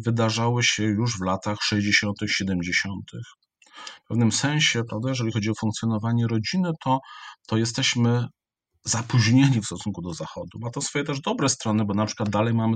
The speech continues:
troszkę mniej rozwodów niż w krajach Europy Zachodniej, e, no ale ma też różne złe strony. Można by tak powiedzieć, że w tym momencie rodzice naszych pacjentów uczą się,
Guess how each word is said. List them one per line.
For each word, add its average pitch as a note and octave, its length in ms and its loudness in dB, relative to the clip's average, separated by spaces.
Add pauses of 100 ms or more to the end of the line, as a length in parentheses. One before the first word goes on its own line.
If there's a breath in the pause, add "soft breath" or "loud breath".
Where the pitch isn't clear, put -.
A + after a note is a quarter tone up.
troszkę A2+ 400 0 (400 loud breath)
mniej G#2+ 260 4
rozwodów G#2+ 580 2
niż G2 140 0
w - 80 -8
krajach F2+ 280 -4
Europy G2 320 -4
Zachodniej, F2+ 640 -4 (720 loud breath)
e, G#2 640 0
no A2+ 140 2
ale C3+ 240 4
ma B2 140 4
też C3+ 220 -2
różne A#2+ 360 -2
złe A#2+ 260 -2
strony. A2+ 500 -2 (440)
Można A2+ 260 0
by G#2 80 -6
tak - 220 -4
powiedzieć, C3 420 -2
że A2+ 340 -2 (500 loud breath)
w - 160 -20
tym D3 160 0
momencie A#2 880 2 (340)
rodzice A#2 460 0
naszych A2+ 340 0
pacjentów D#3+ 680 -4 (640 loud breath)
uczą C#3+ 440 4
się, C3+ 500 2